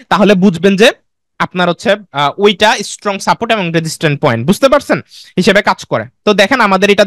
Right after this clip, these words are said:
দেখাচ্ছে, আহ, আপনার almost প্রায় অনেকটা বেশি আপনার হচ্ছে এটা আপনার কি করছে, আপনার হচ্ছে ব্রেকআউট দেখাইতেছে, বুঝতে পারছেন? তো এই টাইপের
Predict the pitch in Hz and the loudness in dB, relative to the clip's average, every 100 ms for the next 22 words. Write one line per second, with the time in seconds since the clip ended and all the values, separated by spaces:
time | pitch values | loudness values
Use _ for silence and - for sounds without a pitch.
0 | 185 190 - 247 302 _ - 254 170 156 | 0 -2 -2 -4 -4 _ -14 -12 -2 0
1 | 156 156 151 160 175 175 180 185 185 - | 2 2 0 -2 0 0 0 -2 -8 -4
2 | 185 175 175 185 _ _ _ _ _ _ | 0 2 0 -2 _ _ _ _ _ _
3 | _ _ _ _ - 202 214 220 190 202 | _ _ _ _ -4 -4 -2 -2 2 0
4 | - 226 - 196 180 - 190 180 175 175 | 2 -2 -2 -6 -4 -2 -2 0 2 2
5 | 165 175 170 165 165 196 180 - 131 101 | -2 -2 -2 -2 -4 -4 -6 -4 -8 -8
6 | _ _ _ _ _ _ _ _ _ _ | _ _ _ _ _ _ _ _ _ _
7 | _ _ - - - 165 185 185 190 185 | _ _ -20 -14 -4 0 2 2 2 0
8 | 185 190 190 175 170 185 156 - 123 _ | 2 2 2 0 0 -2 -2 -8 -14 _
9 | _ 175 - 247 294 285 240 - 214 - | _ -8 -4 -4 -2 -4 -4 -16 -18 -2
10 | 180 180 190 208 220 214 | 2 2 2 0 2 0